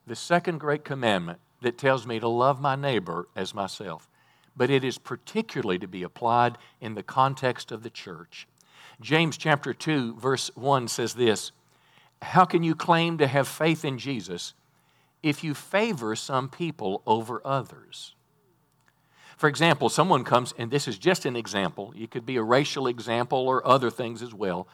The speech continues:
but if, uh, uh, someone comes into your, uh, meeting dressed in fancy clothes and expensive jewelry, somebody else comes in who's poor and dressed in dirty clothes.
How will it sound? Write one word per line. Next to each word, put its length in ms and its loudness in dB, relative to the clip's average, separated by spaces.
but 240 2
if, 320 2
uh, 40 2
uh, 300 0
someone 300 2
comes 220 2
into 160 -4
your, 300 0
uh, 240 -16
meeting 360 0
dressed 340 0
in 80 -6
fancy 380 -2
clothes 520 -2
and 160 -8
expensive 540 -2
jewelry, 480 2
somebody 340 6
else 160 6
comes 280 -2
in 120 -2
who's 180 -6
poor 400 0
and 120 -4
dressed 300 2
in 120 -8
dirty 260 2
clothes. 540 -2